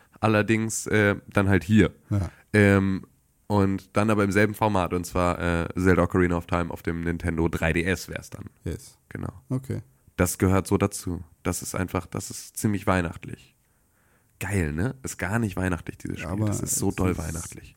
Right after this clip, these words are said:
Speaker 2: es ist, genau.
Speaker 1: Ja.
Speaker 2: <laughs> Es ist so sehr
Speaker 1: Ja.
Speaker 2: weihnachtlich.
Speaker 1: Ja, ja, genau. Nee, das, das ist, äh,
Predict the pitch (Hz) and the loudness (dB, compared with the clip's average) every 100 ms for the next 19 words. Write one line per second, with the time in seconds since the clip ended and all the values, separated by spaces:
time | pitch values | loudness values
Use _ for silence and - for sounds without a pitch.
0 | 151 - 113 - - 127 - 143 85 - | -16 -14 -14 0 4 4 4 -4 -4 -10
1 | _ _ - 107 92 123 107 104 92 - | _ _ -12 -8 -4 -2 0 4 4 2
2 | - - - - _ _ 120 123 107 87 | -6 -14 -18 -18 _ _ 4 6 6 4
3 | 107 95 107 117 98 113 - - 98 - | 4 4 6 4 4 0 0 -2 -2 -2
4 | 90 98 - 85 95 | -2 -2 0 2 2